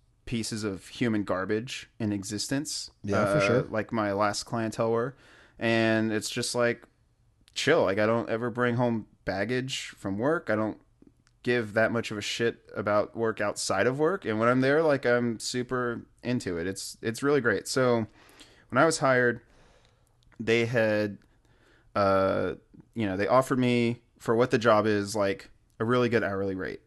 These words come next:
Speaker 1: Like, they pay really well. And, um, so I was like, "Cool. Like, this is definitely below what I'm used to making and will suck for a while, but it's better than nothing, and it's better than the unemployment, and, you know,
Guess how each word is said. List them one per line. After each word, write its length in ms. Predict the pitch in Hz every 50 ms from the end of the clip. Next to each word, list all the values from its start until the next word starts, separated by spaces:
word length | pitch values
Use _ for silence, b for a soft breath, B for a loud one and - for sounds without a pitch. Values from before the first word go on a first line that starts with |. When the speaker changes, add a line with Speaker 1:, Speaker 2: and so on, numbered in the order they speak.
| - _ _
Speaker 1:
Like, 140 | 104 104 -
they 100 | 117 113
pay 220 | - - 131 135
really 260 | 131 123 131 123 123
well. 260 | 110 101 90 87 87 - - _ _ _ _ _ _ _
And, 520 | 120 117 117 117 113 110 110 110 107 101 - -
um, 560 | 107 104 104 104 104 98 95 95 95 98 - - _ _
so 120 | - -
I 20 | 113
was 100 | 110 107
like, 320 | 113 107 104 98 - _
"Cool. 400 | - - 208 165 104 76 - b b b b b b b b b b b -
Like, 180 | 107 110 98
this 180 | 127 127 120 -
is 280 | 127 117 110 104 -
definitely 760 | - - 107 123 127 131 - 151 151 156 151 147 143 143 143 139 - _ _ _
below 400 | - 110 107 110 117 123 131 131 - -
what 200 | - - 120 117
I'm 180 | 113 110 110 117
used 160 | 135 151 151 -
to 60 | 120
making 440 | 104 95 95 - 107 107 113 135 131 - _ _ _ _ _ _ _ _ _ _ _ _
and 320 | 110 110 107 107 107 110 107
will 460 | 110 107 107 107 104 104 104 104 - _ _ _ _
suck 440 | - - - - - 135 123 - -
for 160 | - - 113
a 80 | 104 98
while, 340 | 98 95 98 101 98 120 127
but 160 | _ 110 104 101
it's 160 | 101 - -
better 340 | - - 107 107 113 113 110
than 440 | 110 107 107 104 104 107 107 107 - _ _ -
nothing, 400 | - 110 104 104 - 120 117 117
and 60 | 110
it's 100 | 101 -
better 220 | - 110 107 110
than 160 | 104 107 104
the 60 | 101 87
unemployment, 640 | 104 107 104 101 - - 98 98 95 101 113 120 - -
and, 220 | - 87 87 98
you 60 | 104
know, 180 | 95 90 95